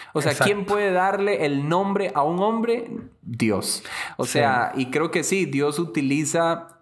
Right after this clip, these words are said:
Speaker 1: personas a nuestro alrededor para ayudarnos en eso. Y es a lo que usted hablaba, a cambiar esa cultura que está impulsando a iniciar hombres este viaje. Eh, pero, pero al final de cuentas creo que ese es el deseo de Dios para cada uno de nosotros como hombres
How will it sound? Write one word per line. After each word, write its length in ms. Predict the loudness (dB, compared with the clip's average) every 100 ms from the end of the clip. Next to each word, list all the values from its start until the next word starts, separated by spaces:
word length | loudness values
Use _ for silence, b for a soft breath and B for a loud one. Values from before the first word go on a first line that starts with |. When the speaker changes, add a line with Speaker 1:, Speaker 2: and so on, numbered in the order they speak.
| _ -10 -2
Speaker 1:
personas 640 | -2 0 0 2 0 0
a 80 | 0
nuestro 380 | 0 -2 -2 0
alrededor 420 | 2 2 0 0
para 180 | 0 0
ayudarnos 600 | 0 2 2 2 0 -2
en 140 | 0
eso. 280 | 0 -2 -2
Y 120 | 0
es 100 | 0
a 60 | 2
lo 140 | 0
que 80 | -2
usted 160 | -2 0
hablaba, 480 | 2 2 2 -2 -4
a 120 | -2
cambiar 260 | 0 0 0
esa 180 | 0 0
cultura 460 | 0 0 0 0
que 100 | -2
está 160 | -2 0
impulsando 760 | -2 -2 -2 0 0 0 0
a 20 | 0
iniciar 680 | 2 0 2 2 2 -2 B B B
hombres 520 | -2 0 2 0 0 0
este 300 | -2 0 -2
viaje. 560 | 2 0 0 -2 -4 B B B B
Eh, 400 | -2 2 2 0 -2
pero, 400 | -2 0 -2 -4
pero 160 | -2
al 80 | -2
final 260 | -2 0 0
de 120 | 0
cuentas 320 | 0 0 -2
creo 180 | -2 -2
que 80 | 0
ese 120 | 0
es 60 |
el 140 | 0 0
deseo 360 | 0 0 0
de 120 | 2 2
Dios 240 | 0 -2
para 220 | -4 -4
cada 160 | -2 0
uno 80 | 0
de 40 |
nosotros 340 | 0 0 -2 -2
como 340 | -2 0 2 2
hombres 440 | 0 -2 -4